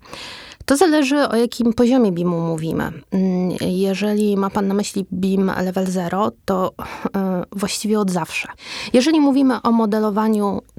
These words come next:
trzy D, to, e, w biurze wykonujemy to od ponad piętnastu lat. Jeszcze zanim trafiłam do biura, e, to pierwsze trójwymiarowe elementy wykonywaliśmy dla konstrukcji stalowych w Turkmenistanie.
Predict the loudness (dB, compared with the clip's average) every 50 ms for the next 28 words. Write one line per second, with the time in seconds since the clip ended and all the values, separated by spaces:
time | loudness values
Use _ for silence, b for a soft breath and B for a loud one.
0 | -12 -8 -6 -4 -2 0 2 2 2 0 0 0 0 0 0 -4 _ _ 0 2
1 | 2 2 2 0 0 -2 -4 -4 -2 -2 0 0 0 -2 -4 -6 -6 -2 0 2
2 | 2 2 2 0 -2 -2 -2 0 0 2 2 2 0 0 -2 -4 -4 -4 -2 -2
3 | -2 -4 -4 -4 -4 -6 -4 -2 -2 -2 -2 -4 -4 -4 -4 -4 -4 -6 -6 -4
4 | -6 -6 -4 -4 -6 -8 -8 -6 -6 -6 -6 -8 -8 -6 -6 -4 -4 -4 -4 -4
5 | -2 -2 -2 0 0 -2 -2 -2 -4 -6 -8 -8 -10 -10 -8 -4 -2 -2 -2 -2
6 | -4 -4 -4 -2 0 0 0 0 -2 -4 -6 B B B B B B B B B
7 | B B B B -2 0 0 0 0 0 0 0 0 0 0 0 0 0 0 0
8 | 0 -2 -2 -2 -2 -4 -4 -4 0 0 0 2 2 2 2 2 0 -2 -2 -2
9 | -2 -2 -2 -4 -2 -2 0 2 2 2 2 0 0 0 -2 -2 -2 -2 -2 0
10 | 0 0 0 0 0 -2 -2 -4 -4 -4 -4 -4 -2 -2 -4 -4 -2 -6 -6 -6
11 | -6 -6 -8 -6 -4 -2 -2 0 -2 -2 -6 -8 -10 -14 -12 -6 -4 -4 -4 -4
12 | -4 -4 -2 -2 -2 -2 -4 -8 -8 -8 -8 -6 -6 -8 -8